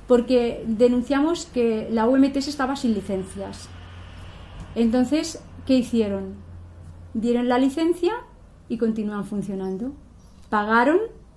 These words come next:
pagaron los gastos procesales porque se ganó el, se ganó el contencioso y tuvieron que pagarnos lo-, los gastos procesales, pero al cabo de poco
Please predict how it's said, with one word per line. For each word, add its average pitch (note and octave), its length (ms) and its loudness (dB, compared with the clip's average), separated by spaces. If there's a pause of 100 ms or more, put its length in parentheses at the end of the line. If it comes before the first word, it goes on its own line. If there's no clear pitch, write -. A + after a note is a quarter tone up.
(460)
pagaron G#3 680 -4
los G#3 200 -6
gastos G#3 440 -6
procesales C4+ 560 -4
porque A3 220 -4
se G#3 120 -6
ganó G3+ 500 -2 (140)
el, F#3+ 640 -6
se - 160 -10
ganó F#3+ 200 -4
el F#3+ 60 -2
contencioso G#3+ 600 -2
y C#4 80 2
tuvieron G3+ 420 -2
que G#3+ 80 -4
pagarnos G3+ 600 -6
lo-, G3 360 -6
los F#3+ 260 -6
gastos F#3+ 280 -8
procesales, C4 720 -4 (440)
pero A3 200 4
al G#3 100 -2
cabo G3+ 180 -2
de G#3+ 140 4
poco C#4 520 -2